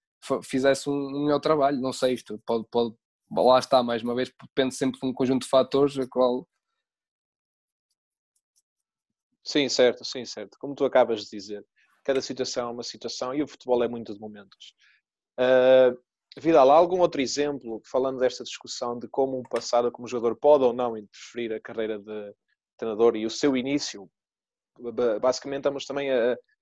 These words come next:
Speaker 2: a focar-nos muito no início da carreira, como foi o Carlo Guardiola, que teve sucesso, o Frank Rijkaard teve sucesso, o Pirlo está a ter algum insucesso,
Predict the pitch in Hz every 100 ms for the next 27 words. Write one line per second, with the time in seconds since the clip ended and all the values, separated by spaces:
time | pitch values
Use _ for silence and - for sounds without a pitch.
0 | _ 123 123 120 - 147 143 131 151 151
1 | 143 139 147 123 120 123 120 139 104 101
2 | 117 110 120 120 120 123 131 123 135 127
3 | - 113 - 131 - 131 127 110 117 113
4 | 117 123 117 110 131 - 127 120 - _
5 | _ - 123 156 143 127 120 123 120 117
6 | 123 139 - 135 135